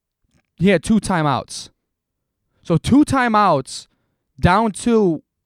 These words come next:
last possession. There's twenty-five seconds left when he makes the free throw to go up two.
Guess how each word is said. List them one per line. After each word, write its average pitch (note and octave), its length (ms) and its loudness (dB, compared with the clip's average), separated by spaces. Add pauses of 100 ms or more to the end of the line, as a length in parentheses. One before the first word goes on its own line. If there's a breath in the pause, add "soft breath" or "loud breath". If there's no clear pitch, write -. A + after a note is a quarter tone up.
(420)
last F#3+ 380 2
possession. F3+ 480 0
There's C3+ 160 0
twenty-five F#3+ 420 -2
seconds F#3 240 -2
left D3 140 -6
when C#3+ 80 -4
he C#3 40 -4
makes D3 260 -6
the C3 260 -6 (240)
free D#3 160 -4
throw C3 160 -4
to A#2+ 60 -4
go C3 140 -4
up B2+ 120 -6
two. C#3 240 -6